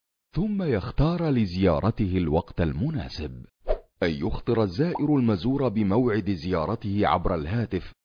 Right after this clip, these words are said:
أو غيره من وسائل التواصل الحديثة،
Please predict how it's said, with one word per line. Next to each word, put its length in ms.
أو 240
غيره 360
من 260
وسائل 520
التواصل 680
الحديثة، 760